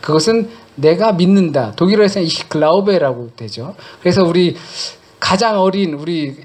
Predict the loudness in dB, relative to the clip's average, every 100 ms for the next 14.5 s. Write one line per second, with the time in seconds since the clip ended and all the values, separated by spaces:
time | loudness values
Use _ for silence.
0 | -6 0 2 4 4 2 0 0 -4 -2
1 | 0 2 2 0 -8 -20 -20 -20 -10 -4
2 | -2 0 0 0 2 2 0 -4 -12 -12
3 | -8 -4 0 0 0 0 0 2 2 0
4 | 0 2 2 0 -8 -4 0 0 2 4
5 | 4 2 -2 -2 -2 0 0 0 0 0
6 | -2 -8 _ _ _ -4 0 2 4 4
7 | 2 2 0 0 -2 -2 -4 -4 -6 -6
8 | -8 -8 -4 0 4 4 2 -4 -6 -2
9 | 0 2 0 -2 -10 _ -12 -6 -4 0
10 | 0 2 2 0 -2 -6 0 2 2 2
11 | 0 -2 -4 0 0 2 2 4 4 2
12 | 2 -4 -8 -8 -6 -8 -10 -6 -2 0
13 | 0 0 0 -2 -4 -4 -8 -2 -2 0
14 | -2 -2 -6 -12